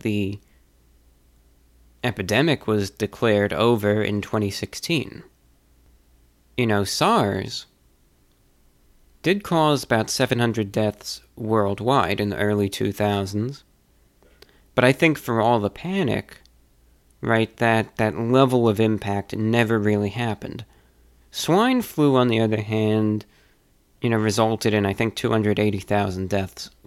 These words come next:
worldwide. And it did have some impacts in the U S, but a-, again,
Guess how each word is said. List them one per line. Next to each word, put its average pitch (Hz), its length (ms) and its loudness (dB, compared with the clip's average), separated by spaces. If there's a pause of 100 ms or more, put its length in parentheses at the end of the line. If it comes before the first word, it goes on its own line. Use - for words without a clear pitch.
(120)
worldwide. 117 840 -2 (760)
And 113 100 -2
it 104 100 -2
did 143 140 4
have 117 240 0
some 113 220 0
impacts 104 560 -2
in 110 80 0
the 101 100 -2
U 107 240 2
S, 101 240 -2
but 104 220 -4
a-, 98 120 -2
again, 110 600 0